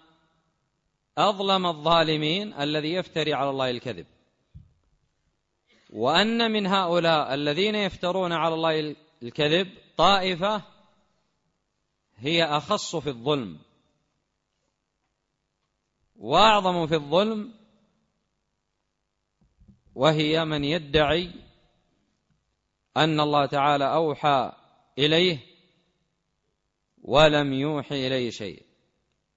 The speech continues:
أي يدعي أنه يأتي وحي من السماء كما كان مسيلمة الكذاب، يدعي أنه يأتي الوحي من السماء.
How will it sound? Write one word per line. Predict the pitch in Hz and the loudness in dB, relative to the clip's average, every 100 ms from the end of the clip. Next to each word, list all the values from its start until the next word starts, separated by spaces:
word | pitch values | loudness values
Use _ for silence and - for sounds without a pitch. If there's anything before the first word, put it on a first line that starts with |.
| - | -6
أي | 170 | -2
يدعي | 196 180 175 | -2 0 0
أنه | 175 165 | 0 -2
يأتي | 156 147 160 | -4 -4 -2
وحي | 156 143 139 | -2 -2 -4
من | 139 | -6
السماء | 120 - 131 123 92 _ _ | -8 -6 -4 -6 -8 _ _
كما | 120 135 123 | -10 -8 -8
كان | 139 143 143 160 180 - _ _ _ _ _ _ _ | -2 0 0 -2 -4 -10 _ _ _ _ _ _ _
مسيلمة | - 123 - 156 151 139 135 120 120 | -8 -8 -2 0 0 0 -2 -6 -6
الكذاب، | 123 113 123 104 123 117 - _ _ _ _ _ _ _ _ _ _ _ _ _ _ _ _ _ _ _ _ _ _ _ _ _ _ - | -8 -6 -8 -4 -2 -2 -4 _ _ _ _ _ _ _ _ _ _ _ _ _ _ _ _ _ _ _ _ _ _ _ _ _ _ -6
يدعي | 180 208 170 190 185 185 | -4 -2 2 2 2 0
أنه | 180 175 | -2 -4
يأتي | 170 160 165 | -4 -4 -2
الوحي | 165 214 208 | 0 0 -2
من | 214 208 | -4 -4
السماء. | - 190 180 170 | -4 -2 2 2